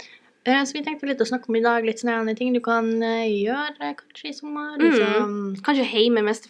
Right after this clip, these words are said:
Speaker 2: eh, s-, først og
Speaker 1: Mhm.
Speaker 2: fremst, fordi at, liksom, du fer-, ja, du fer på sommerferie, litt
Speaker 1: Alle.
Speaker 2: av, liksom, litt
Speaker 1: Eller
Speaker 2: av
Speaker 1: sånn,
Speaker 2: tida.
Speaker 1: mange, ikke alle fer på sommerferie, men liksom, mange reiser bort.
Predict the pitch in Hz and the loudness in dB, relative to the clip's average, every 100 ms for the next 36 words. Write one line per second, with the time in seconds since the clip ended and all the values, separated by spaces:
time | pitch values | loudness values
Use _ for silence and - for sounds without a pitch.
0 | - 214 208 294 285 254 247 233 233 - | -4 -2 -2 0 2 2 2 2 0 -2
1 | 208 196 190 - - 220 220 214 233 233 | 0 0 -2 -10 0 4 4 4 0 -2
2 | 381 370 208 208 226 226 - 214 214 214 | -2 2 2 2 2 2 0 -2 0 0
3 | 185 170 170 - - - - 208 220 247 | 0 0 -2 -6 -16 -20 -2 2 6 8
4 | 240 247 247 214 190 190 190 170 - 196 | 8 6 4 4 4 4 0 -6 -4 -4
5 | 196 180 185 233 247 240 233 190 226 - | -4 -4 0 0 2 4 6 6 4 2
6 | 220 220 240 - 175 - - - 202 214 | 0 4 4 4 2 0 -2 -2 0 2
7 | 202 - 180 - 208 202 247 247 294 320 | 0 -2 -8 -8 -10 -6 -4 -4 -4 -2
8 | 339 285 233 220 254 202 165 - - - | -4 -4 -2 -2 0 0 -2 -6 -8 -10
9 | - | -12